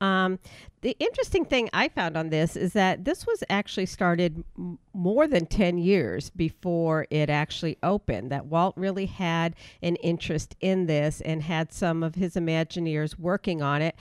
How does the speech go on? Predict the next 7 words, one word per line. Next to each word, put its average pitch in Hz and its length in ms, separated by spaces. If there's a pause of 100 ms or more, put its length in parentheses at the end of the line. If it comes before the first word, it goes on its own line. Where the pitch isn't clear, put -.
(320)
Um, 156 280
things 196 400
started 180 400
getting 165 300
postponed 214 720
because 165 480
of 156 200